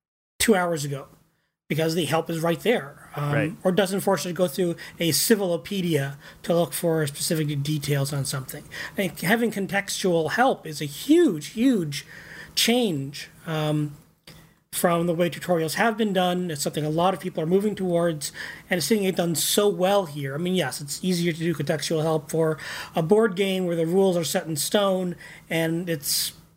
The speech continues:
Speaker 1: recognizing a single action as opposed to doing it for, say,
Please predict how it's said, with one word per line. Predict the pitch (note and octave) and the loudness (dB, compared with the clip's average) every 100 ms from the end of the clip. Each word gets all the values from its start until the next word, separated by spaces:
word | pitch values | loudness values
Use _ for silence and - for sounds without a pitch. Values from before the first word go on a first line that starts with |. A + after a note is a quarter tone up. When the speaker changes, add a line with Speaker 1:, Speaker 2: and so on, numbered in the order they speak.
| _ | _
Speaker 1:
recognizing | G#3+ G3 F3 E3 D#3 | 0 2 -2 -2 -2
a | C#3+ | -2
single | - G3 F3+ F3 | 0 2 2 2
action | F#3 - E3 D3+ C#3+ - - | 2 -2 -4 -6 -8 -16 -2
as | F3+ D#3+ | -2 -2
opposed | D#3 F3+ D#3+ | 0 0 0
to | E3+ | -2
doing | E3+ E3+ | 0 0
it | D#3+ | -2
for, | D3 | -2
say, | - E3 D3+ C#3+ | -2 0 0 -4